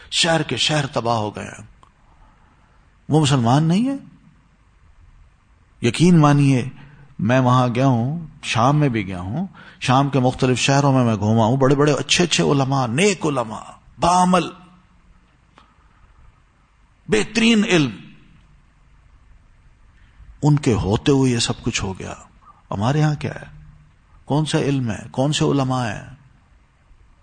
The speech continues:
کون بچائے گا ہمیں؟ جب نیک لوگ ہی بستی میں نہ ہوں تو کیا وہاں اللہ دعائیں سنے گا کسی کی؟ تو اس لیے سوچنا چاہیے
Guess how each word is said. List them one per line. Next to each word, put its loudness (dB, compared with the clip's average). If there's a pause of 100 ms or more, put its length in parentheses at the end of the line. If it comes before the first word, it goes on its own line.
(1400)
کون 6
بچائے 4
گا 0
ہمیں؟ -4
جب 2
نیک 2
لوگ 6
ہی 4
بستی 0
میں 2
نہ 0
ہوں -2
تو -2
کیا 2
وہاں 2 (360)
اللہ 6 (100)
دعائیں 4
سنے 4
گا 4
کسی 2
کی؟ -4 (2000)
تو 0
اس -2
لیے 2
سوچنا -2
چاہیے -8